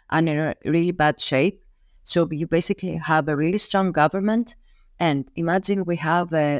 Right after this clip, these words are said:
let's say, an anti-government publication. The public broadcaster won't, uh, uh, won't have it. The public, um, T V stations won't have it, and most of the people watch, uh, uh,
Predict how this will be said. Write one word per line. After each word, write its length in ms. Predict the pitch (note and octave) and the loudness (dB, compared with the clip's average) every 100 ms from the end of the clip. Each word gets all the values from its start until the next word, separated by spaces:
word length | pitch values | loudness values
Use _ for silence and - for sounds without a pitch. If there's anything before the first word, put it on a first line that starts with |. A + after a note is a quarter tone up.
| - | -4
let's 200 | F3+ - | -6 -2
say, 100 | E3 | 0
an 80 | E3 | 0
anti-government 800 | E3 - D#3+ D3+ D#3 D3+ D3+ - | 0 0 0 0 0 0 0 -2
publication. 720 | D3 D3 - D#3 C#3+ B2+ B2 - _ _ _ - | -4 -4 0 0 0 -2 -6 -8 _ _ _ -8
The 80 | E3 | -2
public 560 | F3+ F3+ F3+ C#3+ - _ _ | 2 2 2 0 -4 _ _
broadcaster 760 | - D#3+ - C#3+ D3+ - B2+ - | 0 0 2 0 0 0 -2 -2
won't, 460 | A2+ C#3+ D3 C#3 - | -2 0 0 -2 -2
uh, 460 | B2 A#2+ A#2 G#2+ - _ _ _ _ | -2 -2 -4 -8 -12 _ _ _ _
uh, 260 | G2+ - G#2+ | 0 2 0
won't 220 | D3 C#3+ | 0 0
have 260 | C3 B2 D3+ | 2 0 2
it. 240 | G3 - - _ C#3 | 0 0 -10 _ -8
The 100 | - | -2
public, 540 | F3+ F#3+ F#3+ F3+ - _ C3+ | 2 4 4 0 -6 _ -2
um, 640 | C3+ C3 C3 B2+ B2 B2 - | 0 0 -2 -6 -12 -20 -8
T 120 | - | -4
V 80 | E3 | -4
stations 680 | - D#3 D3+ - C3 A#2+ - D3 | 0 4 4 2 -2 -2 -4 -2
won't 200 | C#3+ C3 | 0 0
have 280 | C3+ C3+ | 0 2
it, 180 | F#3 G#3 - | 2 2 0
and 160 | C3 | -4
most 240 | - D#3 - | -2 -4 -4
of 60 | |
the 100 | - | -6
people 340 | - D3 D3 C3+ | -2 0 2 2
watch, 380 | C#3 C#3+ - C#3 | 2 0 -4 -4
uh, 220 | A#2 B2 | -2 -2
uh, 200 | - G2+ | -4 -6